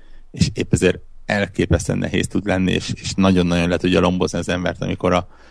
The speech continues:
tizen-huszon ötvenedik próbálkozásra is nem biztos, hogy tökéletesen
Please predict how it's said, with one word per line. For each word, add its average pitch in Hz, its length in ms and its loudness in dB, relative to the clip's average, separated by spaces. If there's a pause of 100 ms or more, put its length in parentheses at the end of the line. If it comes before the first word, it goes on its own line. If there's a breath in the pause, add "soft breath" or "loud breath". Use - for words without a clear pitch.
(180 soft breath)
tizen-huszon 90 760 -2 (540)
ötvenedik 90 420 2
próbálkozásra 90 760 -4
is 92 220 0
nem 95 260 4
biztos, 87 260 -4
hogy - 120 -4
tökéletesen - 840 0